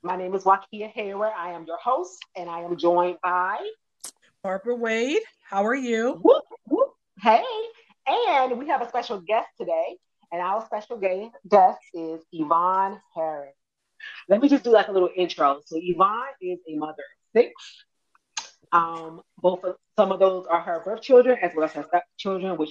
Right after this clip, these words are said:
Speaker 1: makes her phenomenal all by herself because of the fact that she has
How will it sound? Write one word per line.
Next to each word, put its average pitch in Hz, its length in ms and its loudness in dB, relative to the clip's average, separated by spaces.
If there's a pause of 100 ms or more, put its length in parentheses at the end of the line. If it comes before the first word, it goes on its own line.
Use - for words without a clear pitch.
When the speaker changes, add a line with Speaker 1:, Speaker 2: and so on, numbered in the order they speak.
Speaker 1:
makes 175 160 -4
her 165 100 -2
phenomenal 170 540 -10
all 156 260 -6
by 147 140 -14
herself 165 560 -6
because 151 280 -16
of - 60 -8
the - 100 -2
fact - 160 -8
that 151 120 -8
she 294 320 -20 (420)
has 160 140 -2